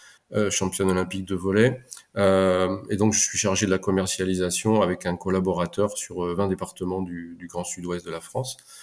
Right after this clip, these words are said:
Il y a une dizaine d'années, euh, j'ai, euh, j'ai, j'ai également créé une activité autour du sport et autour du running, qui est une de mes passions, la course à pied, euh, où en fait, j'avais, euh, souhaité essayer de regrouper en un seul lieu,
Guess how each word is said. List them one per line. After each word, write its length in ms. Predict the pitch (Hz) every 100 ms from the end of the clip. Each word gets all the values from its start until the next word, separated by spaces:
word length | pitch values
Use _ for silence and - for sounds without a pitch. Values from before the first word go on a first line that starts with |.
| - - - -
Il 20 |
y 40 | 98
a 60 |
une 220 | 101 98 95
dizaine 360 | 113 127 127
d'années, 400 | 120 110 123 143
euh, 520 | 117 98 98 98 98
j'ai, 420 | 92 - 98 95 90
euh, 180 | 90 50 50 50 50 - -
j'ai, 220 | 95 104
j'ai 180 | 87 92
également 320 | 90 104 107
créé 200 | 113 -
une 100 | 110
activité 640 | 104 104 101 95 - 120 117
autour 480 | 101 101 98 110 98
du 120 | 98
sport 320 | - 123 127
et 40 |
autour 300 | 104 - -
du 100 | 92
running, 400 | 92 95 113 127 123 - -
qui 100 | -
est 160 | 92 -
une 100 | 98
de 80 | 98
mes 160 | 92
passions, 400 | 90 90 - 123 - _ - - -
la 120 | 101 90
course 280 | - -
à 60 | 95
pied, 480 | - - 117 127 - - -
euh, 300 | 98 92 90
où 140 | 95 90
en 80 |
fait, 180 | 87 113
j'avais, 460 | 113 98 92 98 98
euh, 480 | 90 87 90 90 -
souhaité 400 | - 95 90 113
essayer 240 | - 107
de 80 | 95
regrouper 540 | 95 107 107 107 113
en 120 | 107
un 100 | 98
seul 260 | 101 - 95
lieu, 320 | 92 101 123